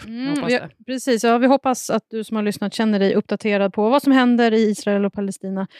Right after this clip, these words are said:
Speaker 2: Och du kan självklart läsa mer på aftonbladet punkt se. Där finns det mer,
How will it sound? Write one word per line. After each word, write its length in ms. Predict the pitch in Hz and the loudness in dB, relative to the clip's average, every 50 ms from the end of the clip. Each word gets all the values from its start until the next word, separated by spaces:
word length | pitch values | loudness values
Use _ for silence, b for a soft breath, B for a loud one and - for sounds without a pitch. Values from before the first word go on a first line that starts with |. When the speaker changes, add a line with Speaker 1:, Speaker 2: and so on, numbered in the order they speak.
| B B B B B B B B | B B B B B B B B
Speaker 2:
Och 200 | - 196 - - - | -8 -8 -8 -6 -6
du 140 | 196 190 | -6 -6
kan 240 | - - 202 196 190 | -4 -4 -4 -4 -4
självklart 640 | - - 226 214 190 170 - - 233 202 165 - - | -2 -2 -2 -2 -2 -4 -4 -2 0 0 0 -2 -4
läsa 500 | 202 202 220 233 190 170 175 - - 208 | -4 -2 -2 0 -2 -2 -4 -4 -4 -2
mer 420 | 196 196 220 240 226 185 175 170 | 0 2 2 2 2 2 0 -2
på 300 | 170 - - 262 247 208 | -4 -2 -2 -2 0 0
aftonbladet 600 | 196 - - - 185 185 180 185 185 180 180 - - | -2 -4 -6 -10 -10 -8 -6 -6 -6 -6 -8 -10 -8
punkt 320 | - 220 202 185 165 - - 214 190 | -6 -6 -4 -4 -6 -8 -10 -12 -12
se. 260 | - - - 196 190 | -10 -10 -8 -8 -6
Där 140 | 190 196 185 | -6 -8 -8
finns 240 | - 185 190 185 | -8 -10 -12 -10
det 120 | - - 190 | -10 -8 -4
mer, 460 | 196 208 240 254 240 208 190 - - | 0 2 2 4 4 2 0 -2 -6